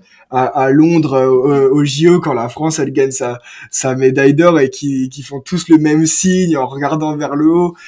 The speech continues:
et tout. Genre, je me suis dit, mais ça, c'est des photos, mais de, de malade, quoi. Et aujourd'hui, bah, quand, quand je vais faire le podium du P S G, quand je fais le podium de Saran, quand je fais le podium de Brest, et j'ai fait le podium à Metz, euh,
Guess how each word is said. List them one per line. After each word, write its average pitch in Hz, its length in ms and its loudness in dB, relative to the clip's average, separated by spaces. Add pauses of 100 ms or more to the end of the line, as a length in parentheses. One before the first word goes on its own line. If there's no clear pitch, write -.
(180)
et 202 120 0
tout. 185 160 0
Genre, 147 200 -2
je 127 120 -12
me 131 40 -10
suis 135 140 -12
dit, 143 160 -6
mais 131 100 -8
ça, 147 240 -6
c'est 127 180 -10
des 127 120 -10
photos, 131 580 -12
mais 123 100 -14
de, 110 240 -16 (360)
de 127 180 -12
malade, 160 840 -2
quoi. 131 300 -4 (280)
Et 135 120 0
aujourd'hui, 135 400 -4
bah, 131 160 -4
quand, 117 340 -12 (320)
quand 135 140 -10
je 127 80 -10
vais 131 80 -6
faire 131 200 -8
le 127 200 -4
podium 147 400 -2
du 131 140 -12
P 139 200 -4
S 139 100 -2
G, 156 200 4
quand 131 160 -6
je - 60 -12
fais 123 100 -6
le 117 80 -8
podium 135 400 2
de 135 140 -4
Saran, 147 440 -4
quand 135 160 -8
je 123 80 -12
fais 120 120 -6
le 113 80 -8
podium 143 360 -6
de 143 140 -4
Brest, 151 420 -4
et 127 60 -10
j'ai 120 100 -8
fait 120 140 -10
le 113 80 -8
podium 135 420 -2
à 135 80 -2
Metz, 160 400 -2 (460)
euh, 131 240 -6